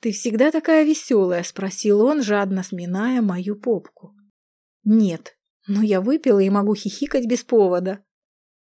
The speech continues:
Паша усмехнулся и властно приказал: «Повернись». Я послушалась, но уточнила: «А ты всегда командуешь как генерал?» «Нет, но я ужасно боюсь, что ты удерёшь».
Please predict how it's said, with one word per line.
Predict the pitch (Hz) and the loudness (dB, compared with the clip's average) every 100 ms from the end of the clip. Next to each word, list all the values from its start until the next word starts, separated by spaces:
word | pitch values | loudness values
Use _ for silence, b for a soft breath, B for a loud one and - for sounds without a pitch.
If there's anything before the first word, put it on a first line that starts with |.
| - | -8
Паша | 208 208 190 | -6 -4 -4
усмехнулся | 185 190 180 226 285 302 | -4 -6 -4 -4 -4 -2
и | 233 | -2
властно | 208 208 202 208 | 0 -2 -2 -4
приказал: | 214 214 226 196 175 156 _ _ _ | -4 -2 -2 -2 -6 -8 _ _ _
«Повернись». | - 214 269 226 165 - - _ _ _ _ _ _ _ | -6 -2 0 -2 -4 -8 -18 _ _ _ _ _ _ _
Я | - 247 | -4 -2
послушалась, | 285 247 277 339 294 254 | 0 -2 -2 -2 0 0
но | 247 254 | 0 0
уточнила: | 262 269 - 214 190 175 165 - _ _ _ _ _ | -2 -4 -2 0 0 -2 -8 -14 _ _ _ _ _
«А | - 170 - | -10 -10 -4
ты | 196 | -4
всегда | 226 - 208 196 196 | -4 -6 -4 -2 -2
командуешь | 196 175 175 233 240 240 233 | -4 -6 -2 -2 0 -2 -2
как | - 208 196 | -4 -4 -4
генерал?» | 190 185 180 175 175 214 277 _ _ _ _ _ _ _ _ _ | -4 -4 -4 -4 -4 -4 -8 _ _ _ _ _ _ _ _ _
«Нет, | 269 254 208 170 - _ | 0 2 2 0 -10 _
но | 208 | 0
я | 220 226 | 2 2
ужасно | 233 240 226 202 | 0 -2 -4 -2
боюсь, | 202 202 285 - | 0 0 -2 -4
что | - 208 | -8 -8
ты | 202 202 | -4 -2
удерёшь». | 208 196 226 196 156 - - | 0 0 2 0 -2 -10 -18